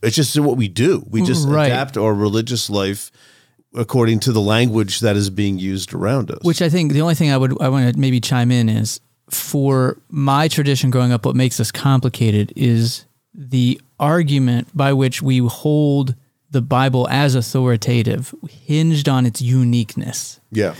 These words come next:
Speaker 2: So this was a threat.
Speaker 1: Don't let culture affect anything that you think.
Speaker 2: Right. And,
Speaker 1: Oh, okay.
Speaker 2: and as an apologetic for why the Bible's different than other sacred books,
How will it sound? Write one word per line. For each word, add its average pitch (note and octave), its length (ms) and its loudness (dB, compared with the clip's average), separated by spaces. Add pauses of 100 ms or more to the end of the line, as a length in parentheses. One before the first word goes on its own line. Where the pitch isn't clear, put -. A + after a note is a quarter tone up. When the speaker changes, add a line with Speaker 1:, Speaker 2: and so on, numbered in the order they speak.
Speaker 2:
So F3+ 120 -2
this E3 280 2
was E3 140 0
a C3 100 0
threat. B2+ 580 -2
Speaker 1:
Don't D3 160 -2
let D#3 240 0
culture D3 480 0
affect B2+ 400 0
anything B2+ 540 2
that A#2 120 -2
you A2+ 120 0
think. G#2+ 360 -2
Speaker 2:
Right. F3 300 0
And, E3+ 460 2
Speaker 1:
Oh, G#2 80 -4
okay. C3 120 -4
Speaker 2:
and B3 200 2
as D#3 260 0
an D3 80 2
apologetic C#3 840 0
for C3+ 160 0
why C3 180 2
the C3+ 120 0
Bible's B2+ 380 0
different C#3 520 0
than C3+ 220 2
other C3+ 300 0
sacred A#2+ 440 -2
books, - 520 -2